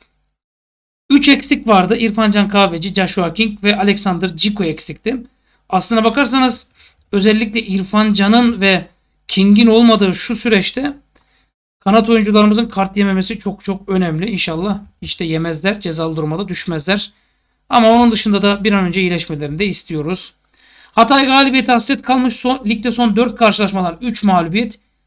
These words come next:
bir beraberlikten ayrılmış. Ve sakatlığı süren Abu Cani'yi de Kilama sarı kart cezası kadroda yok. Geri kalan herkes oynamış arkadaşlar. Tribünler dolu diyor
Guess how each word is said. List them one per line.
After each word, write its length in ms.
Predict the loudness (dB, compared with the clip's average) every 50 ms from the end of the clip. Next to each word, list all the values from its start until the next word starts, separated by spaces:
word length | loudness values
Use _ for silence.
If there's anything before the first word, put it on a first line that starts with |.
| _ _ -2
bir 260 | 2 2 4 4 4
beraberlikten 580 | 4 4 4 4 4 2 0 0 0 -2 -2
ayrılmış. 640 | -2 -2 -2 -2 -2 -2 0 0 0 -2 -4 -8 _ _ _ _ _ _ _ _ _ _ _ _ _ _ _ _ _ -2
Ve 280 | 2 4 4 4 2 -2 -8
sakatlığı 520 | -2 -2 0 2 2 -2 0 2 0 0
süren 200 | 2 2 2 4
Abu 220 | 4 4 4 2 2
Cani'yi 540 | 2 2 2 2 2 2 0 -2 -2 -2
de 280 | 0 0 0 0 -2 -6 -14 _ _ _ _ _ _ _ _ _ _ _ _ _
Kilama 460 | -2 4 4 6 6 6 2 0 -2
sarı 220 | -2 -2 -4 -4
kart 180 | -2 -6 -6 -6
cezası 520 | -6 -6 -6 -6 -6 -6 -6 -6 -8 -6
kadroda 380 | -2 -4 -4 -2 -4 -6 -6 -4
yok. 260 | -2 -2 -4 -4 -4
Geri 160 | -6 -6 -6
kalan 200 | -6 -6 -4 -4
herkes 500 | -4 -6 -4 -2 -2 -2 -2 -4 -12 -18 _ _ -2
oynamış 380 | 2 4 4 4 4 2 2 -2
arkadaşlar. 640 | -4 -6 -6 -8 -8 -8 -6 -2 0 0 0 -2 -6 -16 _ _ _ _ -20 -20 _ _ _ _ _ _
Tribünler 640 | -2 0 2 4 4 6 6 6 8 6 6 6 6
dolu 240 | 4 6 6 6 4
diyor 560 | 6 6 6 6 4 2 0 -6 -10 -12